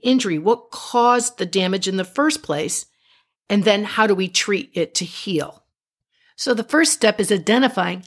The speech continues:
how much damage has a particular emotional wound caused us.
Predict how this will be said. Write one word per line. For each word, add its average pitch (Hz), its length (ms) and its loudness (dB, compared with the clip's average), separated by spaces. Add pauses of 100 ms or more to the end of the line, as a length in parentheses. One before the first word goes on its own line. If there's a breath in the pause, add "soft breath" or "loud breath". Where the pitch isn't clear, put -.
how - 200 -2
much 339 300 0
damage 226 460 0 (240 loud breath)
has 226 180 0
a 226 40 -2
particular 220 640 0
emotional 185 640 0
wound 170 420 -8
caused 247 500 0
us. - 300 -10